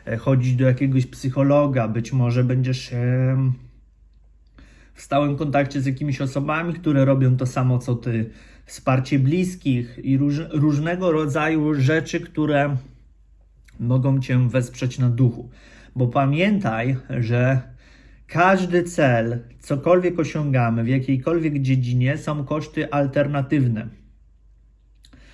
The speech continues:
E, są koszty w postaci hejtu, są koszty w postaci jakichś trudności, e, wyzwań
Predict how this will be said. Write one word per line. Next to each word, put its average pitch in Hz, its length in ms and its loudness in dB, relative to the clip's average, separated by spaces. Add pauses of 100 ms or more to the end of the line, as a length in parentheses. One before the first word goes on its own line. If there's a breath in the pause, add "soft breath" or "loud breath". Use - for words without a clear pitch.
(400 soft breath)
E, 123 340 2
są 170 280 -4
koszty 143 400 0
w 127 60 -4
postaci 120 480 -6
hejtu, 160 480 -2
są 156 240 -2
koszty 127 340 -2
w 107 80 -8
postaci 117 540 -10
jakichś - 380 -12
trudności, 143 1000 0 (400 loud breath)
e, 117 200 -2
wyzwań 147 920 2